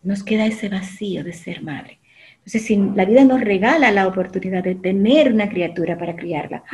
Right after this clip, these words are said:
¡wow! Es el mayor regalo. ¿Y desde dónde lo voy a hacer? Desde mi parte consciente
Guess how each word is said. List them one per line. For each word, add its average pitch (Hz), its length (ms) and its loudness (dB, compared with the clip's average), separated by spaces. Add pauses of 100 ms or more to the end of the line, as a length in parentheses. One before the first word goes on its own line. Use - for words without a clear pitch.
(640)
¡wow! 180 680 -4 (500)
Es 185 160 -6
el 240 100 4
mayor 180 300 2
regalo. 190 540 0 (180)
¿Y 202 80 2
desde 190 240 8
dónde 160 300 4
lo 180 80 2
voy 214 180 0
a 220 60 2
hacer? 233 400 -4 (1080)
Desde 196 160 0
mi 160 140 0
parte 160 560 -4
consciente 190 800 -4